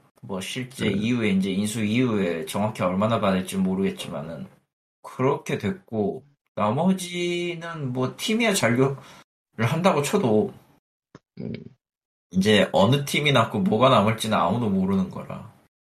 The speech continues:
Speaker 2: 자, 해서 뭐 이쪽 얘기는 리코님이 오시고 나서 좀 더 하기로 하고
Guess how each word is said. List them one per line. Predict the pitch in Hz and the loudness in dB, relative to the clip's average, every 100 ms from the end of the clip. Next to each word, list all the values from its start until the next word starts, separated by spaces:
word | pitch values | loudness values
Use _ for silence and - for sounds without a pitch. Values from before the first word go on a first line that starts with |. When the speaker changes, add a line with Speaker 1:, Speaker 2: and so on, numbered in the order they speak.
| _ _ _ _ _ _ | _ _ _ _ _ _
Speaker 2:
자, | - 87 57 - 98 | -4 -2 -2 -4 -4
해서 | 160 180 190 127 - 95 - 139 | -4 -4 -4 -4 -2 -4 -6 -10
뭐 | 120 113 113 113 107 | -4 0 0 0 -2
이쪽 | 113 - - 143 143 139 131 | -4 -8 -2 2 4 2 2
얘기는 | 113 107 123 120 123 117 107 101 | 0 0 0 2 2 2 0 -2
리코님이 | 87 - 113 107 107 | -4 -2 0 0 -2
오시고 | 95 90 - 67 | -2 -4 -6 -6
나서 | 82 85 - | -8 -10 -8
좀 | - 98 | -6 -4
더 | 110 | -4
하기로 | 120 127 - - | -4 -4 -4 -4
하고 | 143 143 - - - | -4 -4 -2 -2 -2